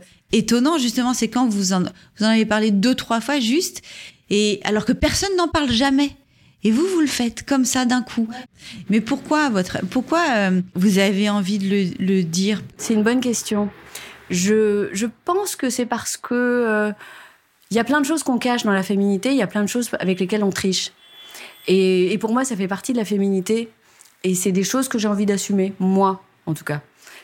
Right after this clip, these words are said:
Speaker 2: Je, je l'impose à personne, c'est pas quelque chose,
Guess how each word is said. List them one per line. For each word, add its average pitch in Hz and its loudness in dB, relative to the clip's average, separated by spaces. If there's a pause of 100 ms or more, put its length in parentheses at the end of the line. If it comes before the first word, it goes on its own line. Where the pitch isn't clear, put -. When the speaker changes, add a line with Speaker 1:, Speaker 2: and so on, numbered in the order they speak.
(100)
Speaker 2:
Je, 151 -4
je 135 -2
l'impose 180 2
à 160 2
personne, 180 0
c'est 151 -8
pas 190 -2
quelque 170 -4
chose, 170 0